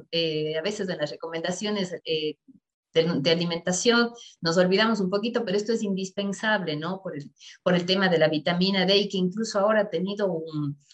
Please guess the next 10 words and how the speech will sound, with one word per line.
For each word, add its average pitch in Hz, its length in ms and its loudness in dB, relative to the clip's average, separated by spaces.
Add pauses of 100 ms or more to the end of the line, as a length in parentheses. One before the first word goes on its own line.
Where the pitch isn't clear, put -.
(120)
un 220 160 2
interés 208 520 2
especial 208 680 -2
precisamente 190 640 -4
con 160 160 -10
el 139 140 -4
tema 170 200 -6
del 123 160 -8
covid, 147 460 0
¿no? 147 220 0